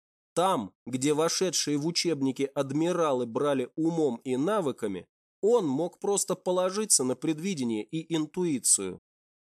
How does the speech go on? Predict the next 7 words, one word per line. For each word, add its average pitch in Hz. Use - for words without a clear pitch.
Совсем 196
без 147
знаний, 123
конечно, 110
обойтись 120
было 135
нельзя, 156